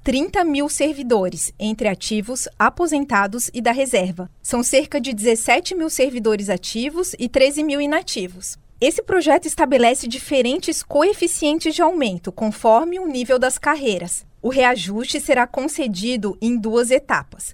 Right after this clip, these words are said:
A primeira, a partir de primeiro de janeiro de dois mil e vinte e dois, e a segunda, a partir de primeiro de julho do ano que vem.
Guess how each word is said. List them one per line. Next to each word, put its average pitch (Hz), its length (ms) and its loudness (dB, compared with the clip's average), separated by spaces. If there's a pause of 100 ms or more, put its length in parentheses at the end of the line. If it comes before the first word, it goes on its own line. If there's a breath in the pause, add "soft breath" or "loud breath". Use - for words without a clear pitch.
(300 loud breath)
A 202 80 0
primeira, 220 680 2
a 226 80 0
partir 240 340 2
de 226 120 -4
primeiro 226 420 0
de 311 100 -2
janeiro 247 460 0
de 190 100 -6
dois 196 200 -4
mil 208 160 0
e 240 40 -4
vinte 240 280 -4
e 226 40 -6
dois, 196 460 -2 (240 loud breath)
e 240 140 2
a 311 80 6
segunda, 302 680 0
a 254 80 2
partir 277 400 0
de 285 140 -2
primeiro 277 540 0
de 294 120 -2
julho 262 320 -4
do 254 140 -2
ano 254 180 0
que 349 140 -2
vem. 247 300 -2